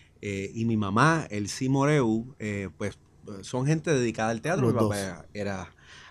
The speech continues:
Speaker 1: actor, director, productor. Mi mamá es maestra, ya retirada,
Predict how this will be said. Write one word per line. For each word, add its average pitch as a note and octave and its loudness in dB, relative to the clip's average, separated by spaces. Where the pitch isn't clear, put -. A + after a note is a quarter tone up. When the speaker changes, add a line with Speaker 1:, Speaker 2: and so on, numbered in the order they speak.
Speaker 1:
actor, E3 4
director, C3+ -2
productor. C#3+ -2
Mi A#2+ -2
mamá G#2+ -2
es A#2+ -4
maestra, C#3 -4
ya G#2 -6
retirada, G#2+ -4